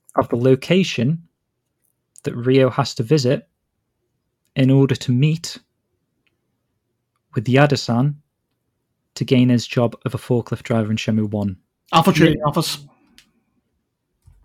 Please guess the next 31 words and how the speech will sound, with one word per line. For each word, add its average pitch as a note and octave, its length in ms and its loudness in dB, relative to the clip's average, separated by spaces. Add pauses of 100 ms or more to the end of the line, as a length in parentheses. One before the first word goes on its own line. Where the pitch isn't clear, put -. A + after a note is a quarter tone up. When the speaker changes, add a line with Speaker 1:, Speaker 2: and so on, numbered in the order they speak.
(220)
Speaker 1:
Peter - 260 -10
again. A2 200 -4
Speaker 3:
Yeah. A2+ 100 -2 (1600)
Speaker 2:
What C4+ 140 2
were G#4 60 8
you F#4 60 8
gonna D4+ 140 4
say, A3+ 200 4
Matt? C#4+ 380 0 (300)
Speaker 3:
<laughs> - 300 2
I D3+ 180 6
just C#3 300 -4
went D3 200 2
blank. D3+ 520 -2 (1040)
Speaker 2:
No, F4 140 6
Speaker 1:
You, - 60 8
you - 80 -4
Speaker 2:
I, B3 200 4
I C4+ 160 6
thought A3 200 2
you G3 60 0
were F3+ 60 0
gonna E3+ 40 0
say F3 120 -2
something D#3+ 220 -6
else. D4 340 -4 (420)
Speaker 1:
I, C3+ 80 4
I D#3+ 180 4
like F3 280 8
that D#3+ 80 2
you, D3+ 160 2